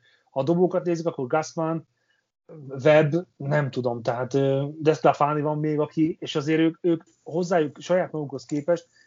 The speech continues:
meg annyival nem, nem játszanak jobban, tehát, hogy ilyen kettes eráról beszélünk, meg öt harminc négyről Webb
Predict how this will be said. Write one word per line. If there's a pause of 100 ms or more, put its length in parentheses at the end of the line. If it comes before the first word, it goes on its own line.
(100)
meg
annyival
nem,
nem
játszanak
jobban,
tehát,
hogy (240)
ilyen
kettes
eráról
beszélünk,
meg
öt
harminc
négyről
Webb